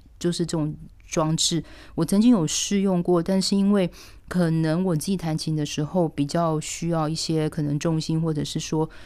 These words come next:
我的左脚有的时候可能会需要用到弱音踏板，或者它对我来说的话，其实就是在我在，呃，弹琴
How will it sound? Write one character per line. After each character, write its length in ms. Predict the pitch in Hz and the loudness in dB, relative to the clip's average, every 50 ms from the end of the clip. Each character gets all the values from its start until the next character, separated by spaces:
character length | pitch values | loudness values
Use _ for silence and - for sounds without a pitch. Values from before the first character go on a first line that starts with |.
| - - | -12 -6
我 140 | - 156 151 | -2 -2 0
的 80 | 156 160 | 0 0
左 300 | - - 165 147 156 170 | 0 0 0 2 2 2
脚 280 | 170 - 165 147 143 135 | 2 2 2 2 2 0
有 180 | 143 143 143 | 0 -2 0
的 100 | 147 147 | 0 -2
时 180 | 147 - - 151 | -2 -2 -4 -6
候 200 | 156 160 180 170 | -2 0 0 0
可 440 | - - - - - 170 160 156 151 | -2 -4 -8 -4 -2 -2 0 0 0
能 200 | 156 143 147 160 | 0 0 0 0
会 100 | 180 180 | 0 0
需 120 | 175 - | 0 0
要 60 | 180 170 | -2 0
用 140 | 175 170 | 0 0
到 120 | 170 165 160 | 0 0 0
弱 160 | 165 160 160 | 0 -2 -2
音 80 | 165 165 | -2 -4
踏 160 | - - 156 | -6 -6 -6
板， 200 | - - - - - - - - - | -6 -6 -8 -8 -14 -18 -20 -18 -4
或 200 | - - 240 - | 2 4 4 4
者 180 | - 156 117 - - - | 4 2 0 -2 -8 -10
它 200 | - - 208 208 | -4 0 0 0
对 180 | 208 - 233 202 | 2 2 2 2
我 100 | 151 143 | 2 2
来 140 | 139 135 | 0 -2
说 180 | 139 - 165 160 | -2 -2 -2 -2
的 60 | 160 151 | -2 -2
话， 160 | 160 165 160 | -4 -4 -4
其 180 | - - - | -4 -4 -4
实 160 | 151 151 151 147 | -4 -4 -4 -4
就 240 | - - 185 175 | -2 0 0 0
是 160 | 170 - - 151 | 0 0 -4 -4
在 320 | - - 175 165 151 143 - - - - - - - | -2 -2 -2 0 -2 -2 -6 -10 -20 -20 -20 -16 -8
我 240 | - 160 151 139 135 | -4 -2 0 0 0
在， 460 | - - 180 175 165 160 151 147 147 - - - - - - - | 0 2 2 2 2 0 0 -2 -4 -4 -8 -14 -18 -18 -16 -8
呃， 240 | - - 147 139 139 - | -2 -2 0 0 0 -2
弹 240 | - - 156 151 | -4 -2 -2 -2
琴 320 | 156 - - 151 151 160 | -2 -2 -2 -4 -4 -4